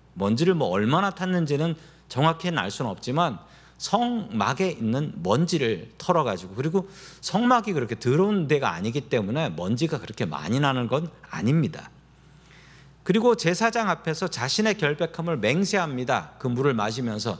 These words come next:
"저는 바람핀 적이 없습니다"라고 얘기하면 진짜 여자가 결백하면 멀쩡하겠지만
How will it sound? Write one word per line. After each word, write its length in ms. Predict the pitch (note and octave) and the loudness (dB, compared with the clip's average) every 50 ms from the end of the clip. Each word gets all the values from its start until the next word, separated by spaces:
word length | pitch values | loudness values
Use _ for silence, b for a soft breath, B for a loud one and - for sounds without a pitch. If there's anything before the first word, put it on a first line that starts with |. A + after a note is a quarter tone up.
| B B B B B | B B B B B
"저는 480 | B - D3 F#3 A3+ A3+ F#3 B2 G2+ - - - - _ | B 2 2 4 4 2 0 -2 -4 -8 -12 -18 -20 _
바람핀 400 | - - G#2 C3 D3+ - A3 G#3 | -14 -4 -4 -4 0 0 0 2
적이 220 | G3 G#3 F#3 E3+ - - | 2 2 0 0 -6 -6
없습니다"라고 1200 | - G#2 D3 D#3+ - - C#4+ C#4 C4+ G#3 G3+ D#3 A2 F#2 D#2+ - - A2 G#2+ A2 A2+ B2 C3+ D#3 C3+ | -2 -2 -2 -2 -2 -2 -2 0 0 0 0 0 -2 -4 -8 -12 -14 -16 -6 -2 -2 0 2 2 2
얘기하면 760 | A#2 A#2 A#2+ A#2+ D3 C#3 A#2 A#2 C#3 F3 F#3 D3 G2 F2+ E2 - - B B B B B B B B B B B B B B | 2 2 2 2 0 0 0 0 0 0 0 0 -2 -4 -8 -12 -20 B B B B B B B B B B B B B B
진짜 560 | - - F3+ G#3 A#3+ A#3+ A3+ - B3 A#3+ G#3+ | 0 2 2 2 2 0 0 0 2 4 4
여자가 420 | D#3+ C3 B2+ D3 C#3+ C3+ D3 C#3+ | 4 2 2 0 -2 0 -2 -4
결백하면 800 | - - - A3+ B2 C#3 C3+ B2+ - - A#2+ B2 D3 F3 E3+ D#3 - | -2 0 0 0 2 0 -2 -2 -2 -4 -2 -2 -2 -2 -4 -6 -8
멀쩡하겠지만 1160 | - F#2 F#2+ G2 A2 C3+ C3+ - F#3 E3+ E3+ F3 D#3+ E3 D3+ - - A2+ A#2 A2+ G2 E2 D2 | -6 0 2 2 2 2 2 0 0 0 0 0 -2 -2 -4 -4 -4 -2 -2 -2 -2 -4 -8